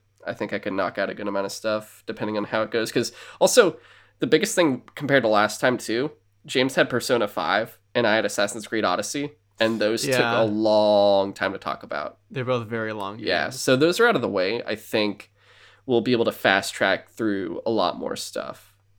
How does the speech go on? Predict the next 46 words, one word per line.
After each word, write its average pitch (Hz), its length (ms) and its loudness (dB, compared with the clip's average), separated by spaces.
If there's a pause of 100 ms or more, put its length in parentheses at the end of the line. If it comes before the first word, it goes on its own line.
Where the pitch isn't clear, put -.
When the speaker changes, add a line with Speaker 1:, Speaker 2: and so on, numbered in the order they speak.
(100)
Speaker 1:
but - 380 -10 (260)
we'll 147 80 0
see 107 240 -4
how 101 180 0
it, - 140 -6 (200)
we, 147 160 -2
we'll 185 180 4
see 190 160 0
how 156 100 6
it 127 60 8
all 117 120 8
goes 110 260 0
and 113 80 -2
which 107 160 -6
one 117 100 0
we 113 80 0
wanna 104 160 0
put - 160 -4
in 113 80 -4
one 104 180 0
ten, 95 380 -2
which 110 160 -10
ones 98 220 -6
we 107 40 -8
wanna - 160 -6
put 104 160 -6
into 101 200 -10
the - 80 -12
backlog - 360 -4
special - 300 -8
number - 220 -8
nine. 71 360 -6 (600)
Uh, 82 320 -6
but 73 460 -10
we'll, - 200 -16
we'll, 165 220 -4
we'll 156 160 2
get - 180 -2
through - 140 -10
it - 60 -10
all. - 260 -10 (580)
Speaker 2:
Yeah. 90 300 -12 (360)
Speaker 1:
Uh, 117 500 6 (1080)
with 151 160 0
that - 160 4
said, - 240 -10